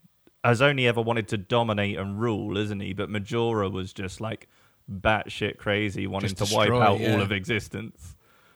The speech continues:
Speaker 1: So he can't rule
Speaker 2: Oh.
Speaker 1: if he, if there's no,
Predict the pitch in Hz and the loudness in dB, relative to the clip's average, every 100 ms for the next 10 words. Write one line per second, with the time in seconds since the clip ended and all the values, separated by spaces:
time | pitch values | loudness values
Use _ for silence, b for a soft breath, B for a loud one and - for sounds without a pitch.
0 | b 107 101 123 104 110 98 107 120 104 | b 0 4 2 2 0 0 0 2 2
1 | 92 98 - 101 98 101 - 95 - 101 | 0 -2 -2 -4 -2 -4 -6 -8 -6 -8
2 | 95 107 104 98 95 | -4 0 0 0 -4